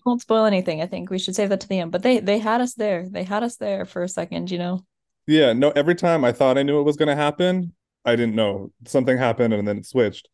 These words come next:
Speaker 2: And then I, I thought, I was like, "Okay, now I know what's gonna happen," and then I didn't. So yeah, this episode, it just, it just really thrashed us every which way. And I was, it was extremely exciting. It had it all. It had an extremely exciting fast forward.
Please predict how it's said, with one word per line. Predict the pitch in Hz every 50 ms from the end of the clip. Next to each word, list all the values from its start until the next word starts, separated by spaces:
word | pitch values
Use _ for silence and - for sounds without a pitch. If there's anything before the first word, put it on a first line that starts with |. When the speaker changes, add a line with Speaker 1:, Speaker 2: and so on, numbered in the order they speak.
| _ _ _ _ _ -
Speaker 2:
And | 123 123
then | 120
I, | 117 113 110 104 104 - 120
I |
thought, | 113 - 131 120
I | 117
was | 110 107
like, | 117 123
"Okay, | 123 120 - 135
now | 113 113 117 127
I | 127 123
know | 120
what's | 113 110
gonna | - 123 113
happen," | 110 107 104 - 110
and | - 113 113
then | 117 110
I | 107 104
didn't. | 98 110 107 101 98 - _ _ _ _ _ _
So | - - -
yeah, | 127 123 117
this | 110 127 156 175 - -
episode, | 151 147 156 147 - - 147 127 123
it | 120
just, | 120 135 131 110 - - -
it | 127 123
just | 139 135 117
really | 127 135 127
thrashed | 120 123 - 123 117 120 127 - - -
us | 131 120 117 - - - - _ _ -
every | - 123 117 127 123 120
which | 113 120 113 117 -
way. | 117 113 107 104 101 101 - _ _ _ _
And | - 113 110 107 104 104 104 104
I | 107 110
was, | 110 117 113 110 107 104 101 98 - _ _ _ _ -
it | 120 117
was | 123 123 123
extremely | 131 127 - - - 151 160 165 151
exciting. | 139 135 - - 156 139 123 127
It | 135 143
had | 165 170 170
it | 139
all. | 147 127 107 101 -
It | 120 123
had | 139 143 131 127 120 110 - _ _ -
an | 135 131 131
extremely | 127 - - 139 139 147 135 127
exciting | 123 - - 123 117 120 120 117 113
fast | 117 120 117 117 113
forward. | - 123 113 107 107 110 113 131 147